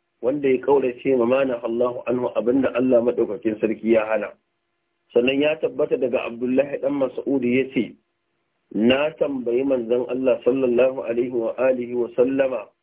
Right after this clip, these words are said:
ayyul a'mali afdal, wani aiki ne yafi kowane aiki falala?"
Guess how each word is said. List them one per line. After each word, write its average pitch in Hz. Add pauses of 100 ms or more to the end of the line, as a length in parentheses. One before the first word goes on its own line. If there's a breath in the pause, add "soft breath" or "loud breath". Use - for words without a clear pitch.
(720)
ayyul 160
a'mali 135
afdal, 120
wani 110
aiki 139
ne 117
yafi 107
kowane 143
aiki 117
falala?" 110